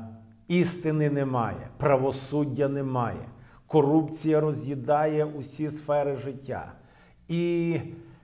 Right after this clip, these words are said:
люди думають, що так буде вічно. Люди забувають про те, що Бог пильнує над тим, щоб відбувалося правосуддя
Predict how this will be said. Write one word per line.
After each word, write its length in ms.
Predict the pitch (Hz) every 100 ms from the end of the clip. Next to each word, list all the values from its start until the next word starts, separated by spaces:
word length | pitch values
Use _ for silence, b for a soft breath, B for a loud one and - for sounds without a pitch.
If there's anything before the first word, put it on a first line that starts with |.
| B - _ -
люди 540 | 117 139 175 202 165 175
думають, 800 | 131 107 170 208 196 160 127 120
що 280 | - - 143
так 480 | - 165 180 151 117
буде 320 | 151 143 139
вічно. 460 | 120 113 - - - - - _ _ _ _ _ _ _ _ _ b b
Люди 300 | 156 151 160
забувають 720 | 139 143 147 143 143 139 -
про 140 | 147
те, 220 | - 156
що 280 | 156 - 156
Бог 680 | 123 104 143 147 151 151 -
пильнує 920 | 139 131 131 127 127 123 127 127 - B B B B
над 380 | 120 131 123 127
тим, 260 | 135 135 135
щоб 280 | - 139 113
відбувалося 960 | 117 101 113 120 123 120 120 123 120
правосуддя 960 | 117 - 123 110 110 - 117 113 123